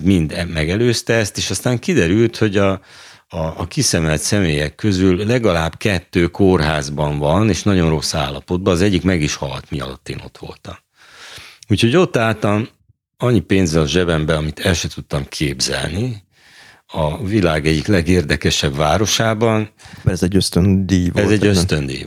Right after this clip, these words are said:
Speaker 1: volt, igen. És, ö, a Soros Alapítvány ösztöndíja, de ezt még úgy, ö, ezt még úgy nem is nagyon mondták meg. El kellett menni egy külvárosi gyárba, ahol cashben egy borítékban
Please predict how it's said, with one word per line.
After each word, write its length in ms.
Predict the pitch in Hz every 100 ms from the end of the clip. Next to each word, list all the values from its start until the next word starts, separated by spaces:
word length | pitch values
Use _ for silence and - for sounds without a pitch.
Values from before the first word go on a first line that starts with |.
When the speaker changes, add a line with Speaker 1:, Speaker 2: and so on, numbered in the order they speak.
| -
Speaker 1:
volt, 140 | - -
igen. 440 | 117 107 76 82 _
És, 520 | - 80 76 73 -
ö, 160 | 85 76
a 80 | 87
Soros 420 | 82 131 92 73
Alapítvány 720 | 90 76 - 73 - 71 69 -
ösztöndíja, 640 | 82 76 - 76 73 85 92
de 360 | 87 85 - _ _ _ -
ezt 360 | - 76 -
még 240 | 87 82 76
úgy, 260 | 78 73
ö, 80 | 80 71 - - - -
ezt 160 | - 92
még 100 | 101
úgy 80 | 87
nem 140 | 87
is 140 | 73
nagyon 200 | - 69
mondták 520 | 69 64 69 78 - -
meg. 220 | - - _ _ _ - - - -
El 180 | 104 98
kellett 260 | - 78
menni 280 | 87 92 82
egy 140 | 69 -
külvárosi 640 | 104 85 76 65 - 73
gyárba, 600 | 76 82 92 101 110 101
ahol 280 | 78 87 -
cashben 520 | - 95 80 76 78
egy 160 | 78 71
borítékban 840 | 78 73 67 - 69 65 69 69